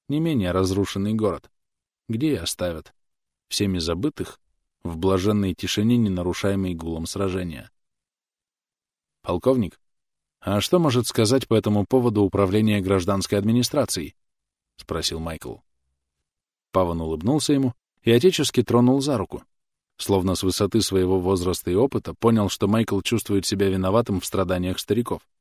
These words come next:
а потому его резкость можно и простить. "Думаю, нам тут делать нечего. Город заняли англичане, пусть они..." Двое детей подошли к Павану и остановились перед ним. Четырёхлетняя миниатюрная девочка с очень большими застенчивыми глазами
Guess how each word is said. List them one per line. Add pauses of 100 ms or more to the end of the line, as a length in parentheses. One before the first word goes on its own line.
(220)
а
потому
его
резкость
можно
и
простить. (800)
"Думаю,
нам
тут
делать
нечего. (460)
Город
заняли
англичане,
пусть
они..." (840)
Двое
детей
подошли
к
Павану (280)
и
остановились
перед
ним. (1040)
Четырёхлетняя
миниатюрная
девочка
с
очень
большими
застенчивыми
глазами